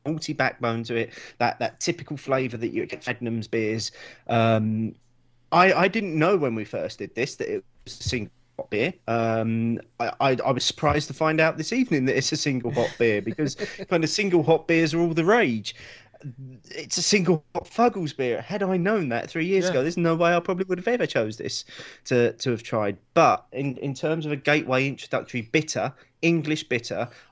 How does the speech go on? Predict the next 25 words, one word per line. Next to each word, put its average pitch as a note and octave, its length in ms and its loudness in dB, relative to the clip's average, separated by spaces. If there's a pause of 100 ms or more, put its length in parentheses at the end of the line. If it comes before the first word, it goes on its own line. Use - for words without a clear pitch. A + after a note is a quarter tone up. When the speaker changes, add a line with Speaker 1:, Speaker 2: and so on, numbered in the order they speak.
(160)
Speaker 1:
I C#3 100 4
don't C3+ 220 0
think B2+ 260 -6
you A#2+ 80 -8
can A#2 400 -4 (220)
get - 320 -2
too - 280 -4
much B2+ 280 -4
further B2 360 0
away A2+ 380 0
from A2+ 360 -6
this A#2 420 0
as A2+ 180 0 (140)
a G#2 140 0
great G#2+ 440 0
example G#2+ 480 -4
of A2 80 -10
the - 80 -16
style. G2+ 640 0 (340)
And A2+ 160 2
if A2+ 100 0
anybody B2 460 2
knows B2 540 2
any A#2+ 200 -2
others, A#2 600 -4